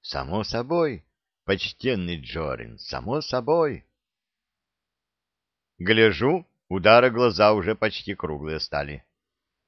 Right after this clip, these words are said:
Ух, думаю, сейчас как отчебучит девчонка чего-нибудь не того.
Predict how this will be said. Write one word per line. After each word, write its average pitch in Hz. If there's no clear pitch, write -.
Ух, 175
думаю, 156
сейчас 113
как -
отчебучит 127
девчонка 101
чего-нибудь 95
не 85
того. 87